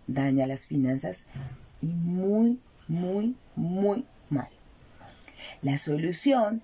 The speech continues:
a este problema con inteligencia emocional es: comprende que estás enfrentando una situación difícil, pero huir de ella no lo va a resolver. Esto se debe resolver pronto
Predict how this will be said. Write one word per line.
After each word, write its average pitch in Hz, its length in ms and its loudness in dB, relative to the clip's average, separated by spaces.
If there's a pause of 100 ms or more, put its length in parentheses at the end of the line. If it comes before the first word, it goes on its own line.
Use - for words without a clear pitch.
a 151 160 -2
este 147 240 -4
problema 196 400 2
con 143 160 0
inteligencia 127 600 2
emocional 139 520 4
es: 123 200 -4 (400)
comprende 185 840 2
que 160 120 -2
estás 135 420 -4
enfrentando 156 800 0
una 151 160 0
situación 127 640 -4
difícil, 139 560 -4 (400)
pero 185 320 6
huir 175 280 2
de 208 360 4
ella 202 340 0 (260)
no 165 260 2
lo 226 200 4
va 285 140 6
a 285 60 4
resolver. 302 720 2 (580)
Esto 240 480 0
se - 240 -4
debe 147 300 4
resolver 147 600 0
pronto 160 600 0